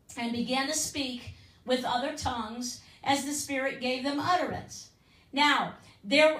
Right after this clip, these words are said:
there was dwelling in Jerusalem Jews, devout men from every nation under heaven. And when this sound occurred, the multitude came together and were confused, because everyone heard them speak in his own language.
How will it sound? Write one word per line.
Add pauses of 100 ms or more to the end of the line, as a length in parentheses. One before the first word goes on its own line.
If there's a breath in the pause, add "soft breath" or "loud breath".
there
was
dwelling
in
Jerusalem
Jews,
devout
men
from
every
nation
under
heaven. (340 loud breath)
And
when
this
sound
occurred, (380 loud breath)
the
multitude
came
together
and
were
confused, (260 loud breath)
because
everyone
heard
them
speak
in
his
own
language.